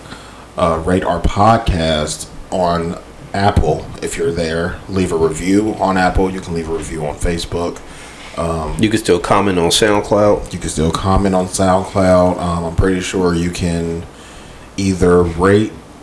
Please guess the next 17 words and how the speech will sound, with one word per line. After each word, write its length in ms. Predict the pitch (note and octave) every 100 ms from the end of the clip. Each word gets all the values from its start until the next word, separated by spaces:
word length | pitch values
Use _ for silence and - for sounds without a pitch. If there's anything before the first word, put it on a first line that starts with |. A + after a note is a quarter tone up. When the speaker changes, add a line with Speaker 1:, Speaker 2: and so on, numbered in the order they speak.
| - -
Speaker 1:
or 280 | G2+ G2+ G#2 F#2
review 500 | D#2+ E2+ E2+ E2+ -
on 180 | F2 E2
Instagram. 800 | F2 F2 - E2 D#2+ D#2 D#2+ D#2
I'm 40 |
not 160 | E2 E2+
a 40 |
hundred 260 | F#2+ E2+ D#2+
percent 360 | E2+ D#2+ E2+
sure, 360 | E2 D#2+ D#2+ D#2+
but 200 | D#2+ D#2+
you 60 | -
can 120 | E2
check 320 | - F2 -
there. 380 | E2 D#2+ E2 E2+ - - - - -
Um, 520 | - D#2+ D2 C#3+ D#3 D#3 - - - - - - - - -
every, 640 | G#2 G#2 G#2+ G#2+ G#2 G2+